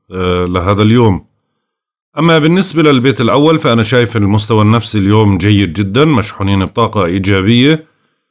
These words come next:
رغم إنه القمر الآن بيتجه باتجاه مقابلتكم تمامًا، فعشان هيك من المفروض إنه بضعف من طاقتكم،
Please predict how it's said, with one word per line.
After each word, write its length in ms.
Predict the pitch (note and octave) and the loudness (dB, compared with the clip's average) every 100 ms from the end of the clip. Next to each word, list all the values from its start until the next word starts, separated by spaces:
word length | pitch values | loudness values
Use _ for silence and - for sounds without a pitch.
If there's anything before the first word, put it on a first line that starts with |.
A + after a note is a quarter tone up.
| _ - | _ -4
رغم 240 | D3+ D3 D3+ | 0 2 2
إنه 160 | D3 | 0
القمر 400 | C#3+ E3+ E3 D3+ | -2 0 2 2
الآن 400 | C3 C3 D3+ C#3 | 2 2 2 0
بيتجه 480 | B2+ - B2+ A2+ A2 | 0 -2 0 2 0
باتجاه 680 | G#2 A2+ - - G#2+ C3 A2+ | 0 -4 -6 -6 0 2 2
مقابلتكم 840 | A#2 A2 B2+ G#2+ A2+ A2 - F#2 | 2 0 0 2 0 -2 -6 -8
تمامًا، 600 | F#2+ G2+ A2+ A#2 C3+ D#3 | -4 0 2 2 0 -2
فعشان 520 | A2+ E2+ - A2+ G2+ | -2 -6 -4 -2 0
هيك 200 | G#2+ G#2+ | -2 -2
من 220 | G#2 G#2 | -4 -2
المفروض 440 | G#2 G2+ F2+ A#2 G#2+ | 0 -2 -2 -2 0
إنه 120 | G#2 | 2
بضعف 420 | C3+ B2+ G#2+ - | 2 0 -4 -6
من 120 | G2 | -8
طاقتكم، 680 | E2 F#2+ - A2 - F3 E3+ | -4 -6 -6 -10 -4 -2 -2